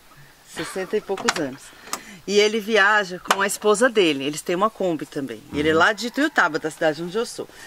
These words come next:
Speaker 1: Bom, logo que a gente ficou sabendo, né, que eles estavam por lá, eles também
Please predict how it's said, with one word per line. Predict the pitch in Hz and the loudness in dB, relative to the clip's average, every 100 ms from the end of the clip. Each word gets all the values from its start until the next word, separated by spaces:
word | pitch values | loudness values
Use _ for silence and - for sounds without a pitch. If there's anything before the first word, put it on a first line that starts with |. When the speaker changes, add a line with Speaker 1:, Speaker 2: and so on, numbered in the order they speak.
| - | -6
Speaker 1:
Bom, | - 160 | 0 2
logo | 175 226 226 | 4 2 2
que | 262 | -2
a | |
gente | 233 233 | -2 -6
ficou | - 220 214 | -12 -8 -6
sabendo, | - 196 202 233 269 214 | -2 -2 0 -2 -4 -6
né, | 214 247 - - - - | -6 -6 -4 -6 -6 -6
que | 214 | -4
eles | 196 | -4
estavam | - 196 190 | -2 -4 -4
por | 196 202 190 | -8 -6 0
lá, | 226 240 | 2 2
eles | 208 196 | 0 -6
também | 208 196 | -10 -12